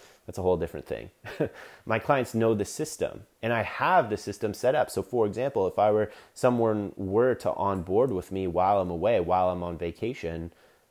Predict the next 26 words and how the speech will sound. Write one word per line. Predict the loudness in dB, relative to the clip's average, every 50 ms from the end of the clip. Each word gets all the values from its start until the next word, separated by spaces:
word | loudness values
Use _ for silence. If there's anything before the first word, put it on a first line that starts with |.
| _ _ _ _ _ _ _ -18
boom, | -10 -2 2 4 4 4 4 2 2
they | 0 0 0
go | 2 2 2 2
through | 2 2 0 2
the | 2 2 2
introdu-, | 2 -2 -6 -6 -6 -4 0 2 2 2 2 0 -4 -6 -4
the | 0 2 4 4 4 2 0 -2 -4
indoctrination | -6 -4 0 2 0 0 0 -2 -6 -4 -4 -4 -4 -6 -6 -8 -8
process. | -6 -4 -4 -4 -4 -6 -8 -10 -10 -10 -10 -10
They | -4 -4 -4 -4
understand | -4 -6 -6 -6 -6 -6 -4 -2 -2 0 0 0 -2
the |
forms | -4 -4 -4 -4 -4 -4 -2 -4
they | -4 -4
need | -4 -4 -6 -8
to | -8
fill | -2 0 2 4
out. | 4 4 4 2
They | -2
understand | -4 -4 -6 -8 -8 -8 -6 -6 -4 -4 -4
the | -6
system | -8 -6 -6 -6 -6 -4 -2 -2 -2 -2 -2 -4 -8 -12 -20 -20 _ _
that | 0 0 0 2
they're | 0 -2
gonna | -2 -2 -6 -6
start | -8 -8 -2 2 4 4 4 4 2 0 -4 -14